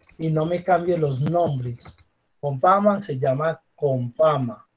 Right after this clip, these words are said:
y no más. A R L se llama A R L y no más. El otro se llama E P S, E P S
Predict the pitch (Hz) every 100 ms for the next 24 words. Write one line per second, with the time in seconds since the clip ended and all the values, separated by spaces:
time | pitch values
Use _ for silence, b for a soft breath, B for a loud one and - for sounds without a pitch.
0 | _ 135 139 131 143 151 131 - _ _
1 | _ _ _ _ _ _ _ - 151 170
2 | 180 190 196 208 214 208 202 _ 143 135
3 | 139 156 - - 160 160 170 170 180 202
4 | 202 - _ 143 135 135 139 165 143 123
5 | - _ _ _ _ _ _ 143 147 147
6 | 180 170 156 156 151 160 175 175 - _
7 | _ _ 160 160 185 190 208 202 196 175
8 | _ 143 139 175 185 208 208 202 175